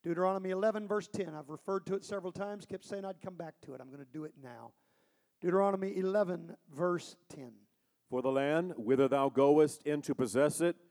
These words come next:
Speaker 2: is not as the land of Egypt,
Speaker 1: It's not like the land of Egypt
Speaker 2: from which ye came
Speaker 1: that you
Speaker 2: out,
Speaker 1: came out of.
Speaker 2: where thou sowest thy seed,
Speaker 1: You sow your seed,
Speaker 2: and watered it with thy
Speaker 1: and
Speaker 2: foot,
Speaker 1: you water it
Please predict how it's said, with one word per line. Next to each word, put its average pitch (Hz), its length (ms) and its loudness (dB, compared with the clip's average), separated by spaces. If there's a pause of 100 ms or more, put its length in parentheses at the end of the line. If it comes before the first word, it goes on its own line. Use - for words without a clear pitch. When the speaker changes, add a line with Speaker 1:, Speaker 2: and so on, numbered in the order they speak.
(240)
Speaker 2:
is 82 180 -14
not 147 420 2
as 139 180 0
the 139 100 0
land 147 340 2
of 127 120 4
Egypt, - 480 -2
Speaker 1:
It's - 160 -20
not 226 240 -2
like 269 320 2
the 269 100 0
land 247 280 2
of 202 80 0
Egypt 208 400 -2
Speaker 2:
from 117 140 -6
which 131 200 -2
ye 143 80 2
came 156 300 2
Speaker 1:
that 151 200 4
you 233 80 8
Speaker 2:
out, - 80 0
Speaker 1:
came 254 220 2
out 311 280 8
of. 285 240 6 (120)
Speaker 2:
where 127 220 4
thou 139 220 4
sowest 151 440 6
thy 143 160 4
seed, 190 440 0 (100)
Speaker 1:
You 180 140 2
sow 233 320 6
your 269 160 4
seed, 247 500 -4
Speaker 2:
and 220 100 2
watered 147 440 6
it 165 100 0
with 147 160 4
thy 139 140 4
Speaker 1:
and 214 120 2
Speaker 2:
foot, 180 200 10
Speaker 1:
you 220 80 -2
water 349 560 6
it - 280 -2